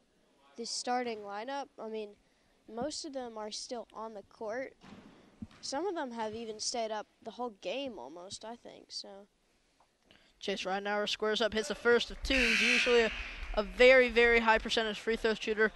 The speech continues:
Speaker 2: Shoots about seventy to eighty percent from the line. Chase Ridenhour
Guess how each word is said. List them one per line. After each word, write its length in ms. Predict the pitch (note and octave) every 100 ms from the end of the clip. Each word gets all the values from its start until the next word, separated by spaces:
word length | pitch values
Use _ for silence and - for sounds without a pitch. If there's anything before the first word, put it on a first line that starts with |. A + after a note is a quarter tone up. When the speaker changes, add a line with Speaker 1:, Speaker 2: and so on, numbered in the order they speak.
| - - -
Speaker 2:
Shoots 260 | - B3
about 280 | A#3 B3 -
seventy 340 | - C4 A#3
to 60 | A3
eighty 260 | G3+ A3+ A3
percent 320 | A3 A#3 G#3+
from 100 | G#3
the 60 |
line. 400 | G3 G3+ G3+ E3+ E3+ - - - _ _ - - - - - - - - - - _ _ _ _ - - - _ - - - - _ _ _ - - - -
Chase 280 | - G#3 G3+
Ridenhour 760 | G3 G3+ G#3 G#3 G#3+ A3 A#3